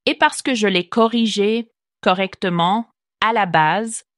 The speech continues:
jusqu'à ce qu'il mérite le résultat qu'il détient. Quiconque vous dit que ça se fait en une après-midi vous vend la démonstration, pas le département. Voici où je veux vous laisser. Pendant toute votre vie professionnelle,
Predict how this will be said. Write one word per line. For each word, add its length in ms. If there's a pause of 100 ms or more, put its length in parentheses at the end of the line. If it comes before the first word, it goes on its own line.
(160)
jusqu'à 400
ce 100
qu'il 180
mérite 540
le 120
résultat 640
qu'il 260
détient. 600 (400)
Quiconque 500
vous 160
dit 240
que 100
ça 200
se 100
fait 240
en 180
une 160
après-midi 840
vous 220
vend 200
la 140
démonstration, 1040 (300)
pas 140
le 120
département. 800 (840)
Voici 560
où 80
je 140
veux 160
vous 140
laisser. 520 (720)
Pendant 320
toute 320
votre 320
vie 220
professionnelle, 1000